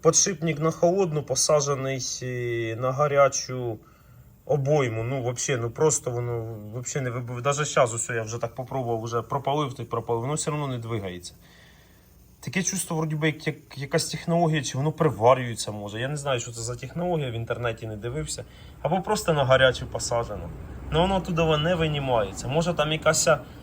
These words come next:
іще й нарізка трошки на ступиці є, що воно як, як зубчиками, типу, береться.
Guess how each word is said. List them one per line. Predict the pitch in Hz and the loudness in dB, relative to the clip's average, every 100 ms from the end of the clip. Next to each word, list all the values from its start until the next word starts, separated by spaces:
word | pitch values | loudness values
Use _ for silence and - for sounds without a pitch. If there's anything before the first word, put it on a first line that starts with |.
| - | -10
іще | 156 - 170 | -4 2 4
й | |
нарізка | 160 170 202 185 - | 8 6 6 0 0
трошки | - - - 135 | -2 -2 -4 -2
на | 127 | -2
ступиці | - - 131 120 - | -4 -6 -8 -8 -8
є, | 113 110 | -8 -8
що | - | -8
воно | 123 127 123 | -6 -4 -4
як, | 117 - - | -6 -8 -12
як | 117 113 | -10 -4
зубчиками, | 120 143 - - 107 104 | -2 -4 -6 -6 -4 -4
типу, | 101 107 101 | -8 -8 -6
береться. | 107 107 87 | -4 -4 -6